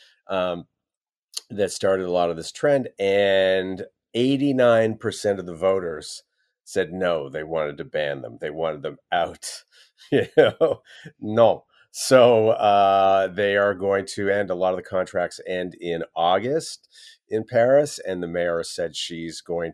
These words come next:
to, uh, follow through on that referendum and, uh, eliminate rental e-scooters in, uh, in Paris. Uh, if you've been in Tel Aviv or L A or some of these cities before, you've seen what some of the problems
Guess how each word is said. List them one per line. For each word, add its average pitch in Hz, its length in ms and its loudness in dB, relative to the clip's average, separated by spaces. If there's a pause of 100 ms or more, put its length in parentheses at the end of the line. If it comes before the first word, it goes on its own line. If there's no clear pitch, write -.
(120)
to, 82 360 -10
uh, 82 60 -4
follow 80 340 -2
through 85 300 -8
on 78 80 -6
that 69 180 -6
referendum 73 640 -10
and, 67 280 -10
uh, 67 260 -6
eliminate 80 460 -8
rental 73 480 -10
e-scooters 67 800 -16 (480)
in, 71 320 -10
uh, 67 340 -8 (160)
in 71 260 -14
Paris. 82 600 -8 (100)
Uh, 98 300 -2
if 110 220 -4
you've 117 200 -6
been 160 260 -4
in 107 280 -4 (340)
Tel 120 300 2
Aviv 101 540 -6
or 80 240 -2
L 104 260 2
A 101 500 4
or 82 240 -4
some 95 240 -6
of 90 100 -6
these 87 180 -10
cities 87 340 -10
before, 107 640 -4
you've 92 220 -8
seen 90 520 -8
what 87 160 -10
some 95 220 -6
of 87 60 -10
the 82 80 -14
problems 82 440 -6